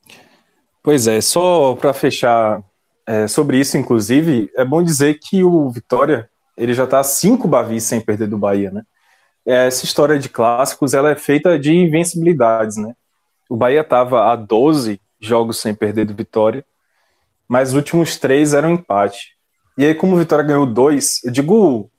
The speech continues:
jogos do time principal, né? Time principal, porque teve aquele do Aspirantes, mas com os times principais mesmo, de fato.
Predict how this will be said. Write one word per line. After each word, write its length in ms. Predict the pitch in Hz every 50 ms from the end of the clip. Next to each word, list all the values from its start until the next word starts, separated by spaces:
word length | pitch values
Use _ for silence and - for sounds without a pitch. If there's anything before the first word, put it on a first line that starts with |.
| _ _
jogos 800 | _ 107 113 123 131 143 160 175 185 170 139 120 - - - - _
do 200 | - 113 117 123
time 220 | 117 - - 156 170
principal, 600 | - 226 226 - - 185 - - 110 107 101 98
né? 140 | 104 120 127 _ _ _ _ _ _ _ _ _
Time 460 | - - 123 127 139 143 123 110 107 -
principal, 600 | - 147 156 156 - 190 - - 117 120 139 139
porque 440 | - 175 - - 165 160 170 170 _ _ _ _ _ _ _ _ _ _
teve 180 | _ - 127 123
aquele 220 | - - 135 131
do 100 | 135 131
Aspirantes, 560 | 139 139 - _ 208 180 135 117 107 104 - -
mas 300 | 131 139 156 190 185 -
com 200 | - _ - 233
os 80 | 226 -
times 200 | - 185 180 180
principais 640 | - - 160 - - 120 - - 107 104 107 104 98
mesmo, 260 | 101 101 101 98 107
de 100 | 104 117
fato. 320 | 117 _ - 110 113 113